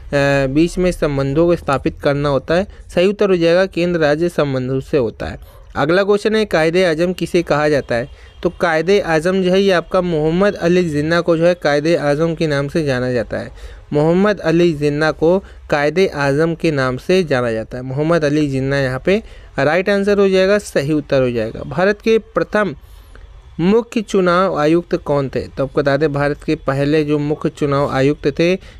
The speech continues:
ये थे आपके सुकुमार सेन। भारत के पहले मुख्य चुनाव आयुक्त सुकुमार सेन थे। सुकुमार सेन यहाँ पे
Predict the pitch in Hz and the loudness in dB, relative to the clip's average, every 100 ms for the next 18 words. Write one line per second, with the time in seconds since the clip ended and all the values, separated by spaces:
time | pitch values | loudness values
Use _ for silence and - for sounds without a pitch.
0 | - 151 180 175 165 190 190 - 196 196 | -2 0 2 0 0 -2 -2 0 0 2
1 | 175 165 170 165 - 123 117 - - 143 | 2 2 0 -4 -4 -4 -4 -12 -12 -4
2 | 143 170 190 185 175 151 147 147 139 - | 0 0 0 -2 0 0 0 2 0 -2
3 | - - - - - - - 180 196 - | -18 -20 -20 -20 -20 -20 -8 -2 -2 0
4 | 233 220 196 180 180 151 156 170 190 175 | -2 0 2 2 2 2 0 0 -2 -2
5 | 170 156 147 143 160 - 143 147 170 180 | -2 -2 -2 0 -2 -2 -4 -2 -4 -4
6 | 151 143 143 143 - 139 135 123 175 208 | -4 -2 -2 -2 -4 -2 -2 -2 0 -2